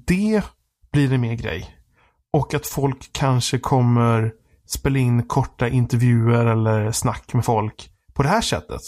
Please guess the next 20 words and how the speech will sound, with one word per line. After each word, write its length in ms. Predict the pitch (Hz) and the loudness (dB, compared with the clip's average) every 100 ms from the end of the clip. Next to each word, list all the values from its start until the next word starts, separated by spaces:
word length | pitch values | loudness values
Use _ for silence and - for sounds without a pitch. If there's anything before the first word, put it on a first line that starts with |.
| - | -4
Och 100 | 131 | -4
att 160 | - | -2
det 200 | 160 190 | -2 0
sen 200 | - 117 | 0 -2
kommer 200 | 113 110 | -2 -4
ut. 300 | 85 - - _ _ _ _ _ _ _ _ | -6 -12 -20 _ _ _ _ _ _ _ _
Vilket 200 | 143 151 | -2 0
betyder 180 | 147 139 | 0 0
att 120 | 127 | -2
det 100 | 131 | -2
är 100 | 127 120 - - | 0 -2 -6 -2
helt 220 | 214 - | -2 0
oredigerat. 840 | 151 123 117 - 90 - - - - _ _ _ | 0 0 -2 -6 -8 -8 -12 -18 -20 _ _ _
Och 80 | 127 | -4
att 140 | 139 131 | 0 0
man 100 | 139 | 2
inte 240 | 123 - | 2 0
ens 280 | 131 123 - | 0 0 -2
får 260 | - 123 123 | -4 0 2
den 460 | 127 117 113 113 | 2 2 2 2